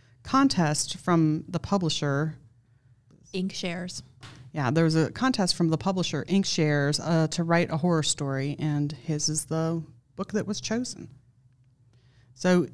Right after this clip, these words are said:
Speaker 1: admittedly, it's his first attempt at writing, and he is, um, said that he didn't really know anything about writing when he started, so it took him five years, I think, to work on this book, and,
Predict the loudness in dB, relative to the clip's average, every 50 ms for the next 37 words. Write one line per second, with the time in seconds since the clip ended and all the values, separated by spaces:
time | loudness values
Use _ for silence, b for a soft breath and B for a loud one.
0 | 0 0 2 4 6 6 6 6 4 2 2 2 2 2 2 0 -2 -2 -4 -2
1 | -2 0 0 0 0 0 -2 -2 -2 -2 -2 -2 -2 -4 -6 -4 -2 -2 0 0
2 | -2 -4 -2 -2 -2 0 0 0 0 -2 -2 -2 -2 0 0 2 2 2 2 0
3 | 0 0 0 -2 -2 0 -2 -4 -4 -2 -2 -2 0 0 0 0 0 0 -2 -4
4 | -6 -6 -4 -2 -2 -2 -2 -2 0 0 0 0 0 0 0 0 0 0 2 4
5 | 4 6 6 6 4 4 2 2 2 0 0 0 2 2 2 2 2 0 0 -2
6 | -2 -2 0 0 0 0 0 0 0 0 0 0 0 2 2 2 2 2 0 -2
7 | -4 -4 -4 -4 -4 -2 -2 0 0 0 -2 -2 -2 -4 -4 -2 0 0 2 2
8 | 2 0 -2 b b b b b b b _ _ -8 -2 0 2 4 4 4 4
9 | 4 4 4 4 2 2 0 2 2 0 0 0 -2 -6 -2 0 2 2 2 0
10 | -2 -2 -2 -2 -2 0 0 0 2 2 0 0 -2 0 0 0 0 -2 -4 -12
11 | -20 -20 -20 -20 -20 _ _ _ _ _ _ _ _ _ _ _ _ _ _ 0
12 | 0 2 2 2 2 0 0